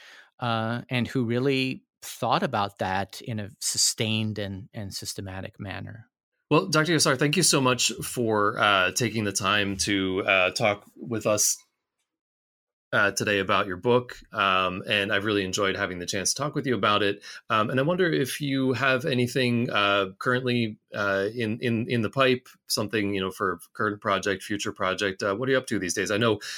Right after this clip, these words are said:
Speaker 2: sounds like with just, just with <laughs> subtitling and teaching and every-, and researching, you must be terribly busy, but
Speaker 1: Uh, well, I'm working on a, uh, and I'm actually pretty well along on a project which,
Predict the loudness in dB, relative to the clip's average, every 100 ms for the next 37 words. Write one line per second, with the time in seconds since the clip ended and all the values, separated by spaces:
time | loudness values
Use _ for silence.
0 | -8 -2 2 4 2 0 -2 0 0 2
1 | 2 2 2 2 0 -2 -2 0 0 0
2 | 0 -2 0 -2 0 0 0 0 0 -2
3 | -2 -2 0 0 0 0 0 -2 -2 0
4 | 0 0 -2 -2 0 -2 -2 -2 -4 _
5 | _ _ 0 4 6 6 8 8 8 6
6 | 2 2 2 4 4 4 2 0 -8 -4
7 | 0 0 0 0 2 2 2 0 0 0
8 | 0 0 0 0 2 2 2 2 2 0
9 | -2 -2 -4 -6 -4 0 0 0 -2 -2
10 | -8 -6 -4 -4 -4 -4 -4 -6